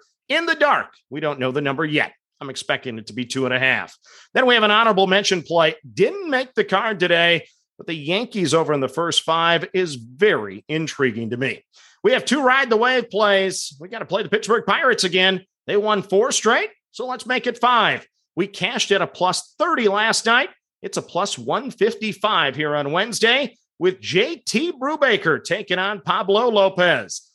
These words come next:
I hate the play, honestly, but we'll ride the wave with the Pirates plus the one fifty-five.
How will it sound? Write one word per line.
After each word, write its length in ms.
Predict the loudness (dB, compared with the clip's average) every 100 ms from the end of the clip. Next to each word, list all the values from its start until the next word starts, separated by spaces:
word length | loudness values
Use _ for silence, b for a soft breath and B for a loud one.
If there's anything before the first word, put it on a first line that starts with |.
| _ -10
I 120 | -10
hate 300 | -8 -10 -10
the 80 | -14
play, 300 | -12 -12 -12
honestly, 560 | -10 -8 -2 0 0 -6 b b -10
but 120 | -2
we'll 160 | 0 2
ride 300 | 2 2 2
the 80 |
wave 340 | 2 2 2 -2
with 100 | -4
the 60 |
Pirates 480 | -2 0 0 -2 -8
plus 340 | -8 -6 -6 -6
the 120 | -6
one 240 | -6 -10
fifty-five. 840 | -12 -12 -8 -2 0 0 -4 -12